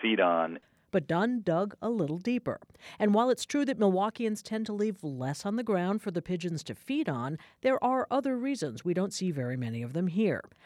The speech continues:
Speaker 2: One is that there aren't so many people breeding pigeons anymore. And then there are the falcons.
Speaker 1: There's been a huge increase in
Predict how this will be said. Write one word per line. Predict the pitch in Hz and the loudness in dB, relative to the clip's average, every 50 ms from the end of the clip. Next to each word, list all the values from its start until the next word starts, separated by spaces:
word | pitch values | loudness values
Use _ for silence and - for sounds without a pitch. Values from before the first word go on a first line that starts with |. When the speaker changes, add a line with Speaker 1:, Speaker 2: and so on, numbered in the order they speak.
| - - - | -20 -4 2
Speaker 2:
One | 196 208 247 262 247 240 | 4 6 6 6 4 4
is | 240 220 233 - | 2 2 2 2
that | 226 190 | 2 2
there | 220 214 214 - | 2 2 2 2
aren't | - 220 240 - | 2 0 0 -2
so | - - 240 | -2 -2 0
many | 220 214 208 202 | 0 0 0 -2
people | 190 - 226 220 - 196 190 | -2 -2 -4 -4 -2 -2 -4
breeding | 170 151 180 202 226 262 262 247 196 165 | -2 -2 0 2 2 2 2 2 0 0
pigeons | - 156 143 127 123 117 113 110 | -2 -4 -4 -4 -4 -6 -6 -6
anymore. | 113 104 107 104 104 104 101 85 - 127 170 185 _ _ _ _ - | -6 -6 -6 -6 -8 -8 -8 -8 -8 -8 -10 -10 _ _ _ _ 0
And | 196 190 190 175 | 2 2 4 4
then | 190 196 202 226 233 233 - | 4 4 4 0 -2 -4 -6
there | 185 - 139 123 123 | -6 -6 -4 -4 -4
are | 127 | -4
the | 131 180 | -4 -4
falcons. | 180 - 220 196 190 190 - 123 - - - - - - - - - - - - - - - - - - - - | -2 0 2 2 2 0 -2 -6 -8 -8 -12 -14 -14 -14 -14 -10 -6 -4 -4 -4 -4 -6 -12 -16 -20 -20 -6 0
Speaker 1:
There's | - 90 87 85 85 85 | 2 4 4 4 2 2
been | 87 87 90 85 | 0 -2 -2 -2
a | 82 | -4
huge | 80 78 82 92 98 98 98 87 - - | -6 -6 -6 -6 -4 -4 -4 -6 -8 -10
increase | - 90 90 90 - - - 82 82 80 - _ _ _ _ _ | -10 -10 -10 -8 -8 -6 -4 -4 -6 -6 -8 _ _ _ _ _
in | 87 85 82 82 82 82 80 78 80 | -10 -8 -6 -6 -6 -8 -8 -10 -12